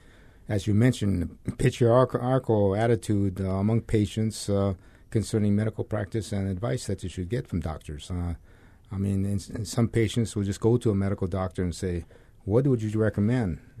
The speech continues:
And the medical doctor would say, "I would recommend such and such." And he would say, well, automatically, "Okay, let, let's go for it. I, I trust your, your viewpoints and trust your judgment," without even examining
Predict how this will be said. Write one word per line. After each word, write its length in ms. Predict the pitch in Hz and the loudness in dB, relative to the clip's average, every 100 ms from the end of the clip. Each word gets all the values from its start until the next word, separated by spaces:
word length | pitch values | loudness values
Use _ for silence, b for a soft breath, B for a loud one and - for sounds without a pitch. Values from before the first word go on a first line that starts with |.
| - - 78 | -20 -20 -10
And 300 | 87 90 87 | -6 -4 -2
the 60 | |
medical 280 | 90 98 95 | -2 -2 -2
doctor 300 | 95 92 - | -4 -6 -4
would 120 | 87 | -6
say, 340 | - 92 90 90 | -2 -2 -2 -2
"I 80 | |
would 120 | 90 82 | -4 -4
recommend 640 | 90 90 87 90 90 82 - - - | -4 -4 -2 -2 -2 -4 -8 -20 -10
such 160 | - 135 | -2 -2
and 120 | 113 | -2
such." 360 | 80 71 - - - - - - - - - - | -4 -8 -12 -20 -20 -20 -20 -20 -20 -20 -20 -8
And 460 | 85 90 87 82 | -4 -4 -4 -4
he 140 | 73 104 | -2 0
would 140 | 92 | 0
say, 180 | 92 87 | -2 -2
well, 240 | 92 87 | -2 -4
automatically, 640 | 90 92 92 104 107 92 92 | -4 -2 -2 -2 -4 -4 -4
"Okay, 260 | 95 - | -4 -2
let, 140 | 101 107 | 0 0
let's 140 | 101 | 0
go 100 | 131 | 0
for 280 | 135 - 80 | -2 -4 -8
it. 80 | - - - - | -10 -16 -14 -8
I, 120 | 90 | -8
I 400 | 85 90 87 85 | -6 -6 -6 -8
trust 300 | - 110 - | -4 -4 -2
your, 260 | 107 95 90 | -2 -2 -2
your 280 | 98 90 85 | -6 -6 -6
viewpoints 720 | 92 92 127 - 95 101 - | -6 -2 -2 0 -2 -2 -4
and 120 | 90 | -6
trust 220 | - 92 | -6 -8
your 80 | 92 | -8
judgment," 480 | 90 170 143 78 - - b b b b | -2 0 0 -2 -8 -20 b b b b
without 300 | 101 120 110 | -2 2 4
even 200 | 113 107 | 4 4
examining 800 | 95 82 107 120 113 98 92 90 | 2 0 2 4 4 4 2 0